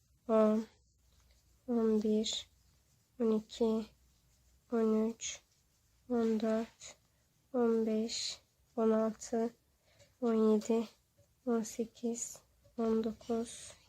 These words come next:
yirmi, yirmi bir, yirmi iki ve yirmi üç.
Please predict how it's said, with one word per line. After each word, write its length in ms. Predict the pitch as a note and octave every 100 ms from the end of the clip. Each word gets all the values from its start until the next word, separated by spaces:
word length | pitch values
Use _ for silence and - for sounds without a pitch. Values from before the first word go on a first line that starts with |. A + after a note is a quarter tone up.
| - -
yirmi, 560 | A#3+ A3+ G#3+ A3 A3 A#3+ - _ _ _ - - - - _ - _ _ _ _ _ _
yirmi 420 | A#3+ A3 G#3+ G#3+ A3
bir, 440 | A3 A#3 - - _ _ - - _ _
yirmi 320 | A#3+ A#3 A#3
iki 480 | A#3 - - B3 A#3+ -
ve 60 | B3
yirmi 440 | A3+ A3 G#3+ G#3+
üç. 340 | A3+ - -